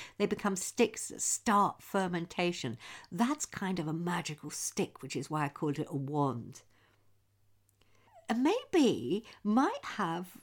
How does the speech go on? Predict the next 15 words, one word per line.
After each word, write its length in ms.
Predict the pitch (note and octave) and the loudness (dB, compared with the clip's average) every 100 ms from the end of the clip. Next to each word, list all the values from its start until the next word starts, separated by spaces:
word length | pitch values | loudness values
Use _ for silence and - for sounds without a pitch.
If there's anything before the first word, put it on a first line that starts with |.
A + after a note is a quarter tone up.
| - | -8
might 280 | G3+ D#4+ - | 0 0 2
be 100 | B3 | 2
another 420 | A3 B3 B3 B3 | 4 2 2 0
aspect 680 | C4+ - - F#4 - - C#4 | 0 -2 -2 -2 -2 -4 -6
of 160 | - | -4
the 140 | A3+ A3 _ - | -6 -8 _ -6
Dagda's 380 | F3 F#3 B3 A#3+ | -6 -2 -4 -4
Club. 440 | - B3+ G#4 - - _ _ _ _ _ - | 0 2 2 -4 -20 _ _ _ _ _ -12
That's 140 | D#3+ | -12
pure 280 | - C#4 D4+ | -8 -4 -4
speculation, 720 | - - F3+ G3 F#3+ F3+ D#3 | -6 -10 -8 -4 -2 -2 -4
but 100 | C#3+ | -6
it's 180 | F3 - | -6 -8
a 40 | F3+ | -10
thought. 480 | - F3+ C3+ - | -4 -2 -2 -8